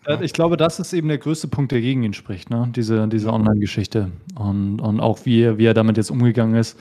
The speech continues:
Speaker 1: dass er es nur ein bisschen zugegeben hat,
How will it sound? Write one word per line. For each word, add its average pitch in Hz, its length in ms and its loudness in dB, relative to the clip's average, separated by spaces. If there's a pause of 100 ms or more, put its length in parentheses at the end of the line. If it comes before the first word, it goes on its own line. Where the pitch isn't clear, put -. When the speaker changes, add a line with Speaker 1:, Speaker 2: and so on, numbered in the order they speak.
(260)
Speaker 1:
dass 110 180 -4
er 110 60 2
es 104 160 -4
nur 107 220 2
ein 107 140 -2
bisschen 117 360 0
zugegeben 117 560 0
hat, 117 240 0